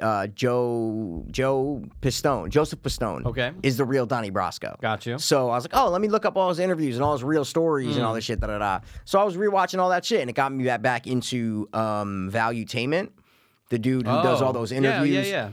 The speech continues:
Speaker 1: He's the one who did the big Sammy the Bull interview, guys, like, three years ago maybe, and it blew up, right? It was the first time Sammy had talked in
Speaker 2: Mm.
Speaker 1: fucking ever, like,
Speaker 2: Right.
Speaker 1: ever.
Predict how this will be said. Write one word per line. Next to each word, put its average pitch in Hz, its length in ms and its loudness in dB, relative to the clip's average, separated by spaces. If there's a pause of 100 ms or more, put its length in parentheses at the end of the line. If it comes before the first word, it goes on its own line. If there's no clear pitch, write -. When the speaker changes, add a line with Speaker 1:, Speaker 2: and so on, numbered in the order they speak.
Speaker 1:
He's 160 140 -2
the 147 40 0
one 156 80 4
who 147 80 2
did 139 160 0
the 127 80 0
big 120 320 0
Sammy 139 360 0
the 117 100 -2
Bull 127 320 0
interview, 107 320 -4
guys, 101 280 0
like, 98 280 -4 (440)
three 196 220 0
years 226 300 2
ago 233 140 2
maybe, 233 420 0 (380)
and 135 260 2
it 123 100 -6
blew 151 240 4
up, 110 200 -2
right? 123 180 2
It 123 40 -4
was 117 100 -4
the 120 60 -2
first 151 360 -2
time 143 220 0
Sammy 143 420 0
had 123 220 -2
talked 127 520 -2
in 110 280 -2
Speaker 2:
Mm. 113 240 -2
Speaker 1:
fucking 110 760 -2 (420)
ever, 127 400 -2
like, 117 160 0
Speaker 2:
Right. 113 100 0
Speaker 1:
ever. 110 380 0